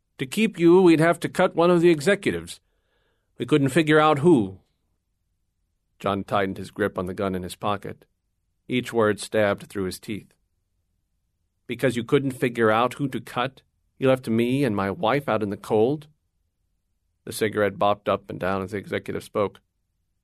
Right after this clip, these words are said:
"Didn't know you were married, Sullivan. Didn't know or didn't care." Alexander shrugged his shoulders.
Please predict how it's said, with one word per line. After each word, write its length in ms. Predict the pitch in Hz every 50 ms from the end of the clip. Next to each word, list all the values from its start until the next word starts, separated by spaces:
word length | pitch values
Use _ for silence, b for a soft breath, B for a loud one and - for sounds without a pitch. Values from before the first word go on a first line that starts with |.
| _
"Didn't 220 | - 175 190 190 202
know 200 | 202 202 214 208
you 120 | 196 185
were 100 | 175 175
married, 380 | 160 160 180 196 214 175 127 120
Sullivan. 560 | - 131 110 101 98 92 113 123 147 151 - _ _ _ _ _ _ _ _ _ _ _ _ _ _
Didn't 300 | _ - 123 117 110 107
know 240 | 104 104 107 117 127
or 100 | 131 113
didn't 300 | 104 - 123 104 107 101
care." 500 | - - - 127 113 101 87 85 87 - _ _ _ _ _ _ _ _ _ _ _ _ _ _ _ _ _ _ _ _ _ _ _ _ _ _ _ _ -
Alexander 480 | 101 98 95 98 107 95 95 90 90
shrugged 280 | - - 101 95 92 87
his 80 | 92
shoulders. 540 | - - 95 92 92 - 87 90 101 - -